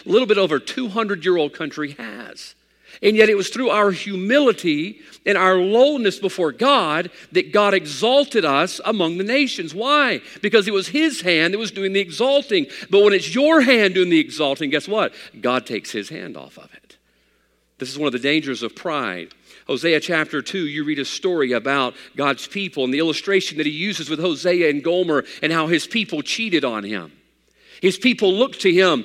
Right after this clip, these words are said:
and he provided for them, and God's hand gave them everything they needed. The land that was flowing with milk and honey, how God opened doors of providence for them. But then they went chasing their lovers, the Bible says.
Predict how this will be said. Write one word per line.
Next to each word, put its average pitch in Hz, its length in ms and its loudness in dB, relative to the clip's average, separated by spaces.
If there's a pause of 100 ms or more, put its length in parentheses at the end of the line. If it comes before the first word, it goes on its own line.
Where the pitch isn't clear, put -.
(160)
and 180 120 0
he 240 180 2
provided 208 720 2
for 190 200 0
them, 165 340 0 (140)
and 175 160 2
God's 208 280 2
hand 208 300 -2
gave 240 280 4
them 202 120 2
everything 240 520 4
they 220 140 0
needed. 165 480 -4 (520)
The 143 80 2
land 190 360 4
that 185 60 -2
was 175 120 -4
flowing 208 300 -2
with 170 140 0
milk 185 240 -2
and 151 120 0
honey, 156 320 -2 (160)
how 180 180 0
God 180 260 4
opened 196 380 2
doors 190 300 2
of 160 160 -4
providence 202 560 0
for 135 180 -4
them. 92 340 -12 (760)
But - 140 -16
then 131 400 -4 (100)
they 123 120 0
went 131 220 -6
chasing 131 420 -6
their 113 140 -2
lovers, 120 440 -6
the 92 120 -12
Bible 82 380 -12
says. - 580 -20